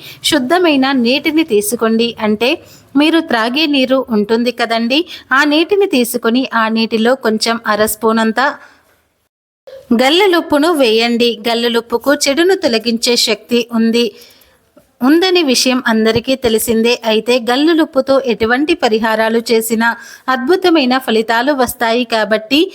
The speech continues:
గల్లునుప్పును వేయండి. ఆ తర్వాత నీటిలోనే మూడు తులసి ఆకులను తెచ్చి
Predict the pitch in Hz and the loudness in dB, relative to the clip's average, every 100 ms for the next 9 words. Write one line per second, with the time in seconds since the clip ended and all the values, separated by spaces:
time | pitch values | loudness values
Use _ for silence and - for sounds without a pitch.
0 | - - 254 269 349 381 349 - 294 302 | -16 -6 -2 2 2 2 0 0 0 0
1 | - 220 220 226 226 233 208 - - 247 | 0 0 2 2 0 -2 -4 -10 -8 -2
2 | 277 294 254 220 226 226 254 240 226 233 | -2 0 -2 0 -2 0 0 2 0 0
3 | 220 226 269 269 254 311 330 - 254 254 | 0 2 0 0 2 2 0 0 0 0
4 | 330 277 220 240 226 226 226 214 - 240 | 0 0 0 0 -2 0 -2 -2 0 -2